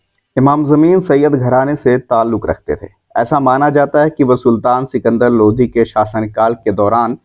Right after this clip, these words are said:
तुर्किस्तान से दिल्ली चले आए और बाद में कुतुब मीनार परिसर में मौजूद कुव्वतुल इस्लाम मस्जिद के इमाम बन गए। प्रवेश द्वार पर शिलालेख के अनुसार मकबरे का निर्माण हुमायूं के शासनकाल के दौरान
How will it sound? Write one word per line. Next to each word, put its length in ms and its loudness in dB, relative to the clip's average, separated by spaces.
तुर्किस्तान 640 0
से 220 0
दिल्ली 380 2
चले 240 -2
आए 200 -4
और 140 0
बाद 260 0
में 180 0
कुतुब 300 -4
मीनार 340 0
परिसर 420 0
में 140 0
मौजूद 540 0
कुव्वतुल 300 2
इस्लाम 400 0
मस्जिद 360 -2
के 180 2
इमाम 340 0
बन 140 -6
गए। 200 -6
प्रवेश 340 2
द्वार 280 2
पर 200 0
शिलालेख 580 0
के 60 2
अनुसार 440 0
मकबरे 560 0
का 160 0
निर्माण 540 0
हुमायूं 480 -2
के 200 -2
शासनकाल 600 -4
के 180 -4
दौरान 460 0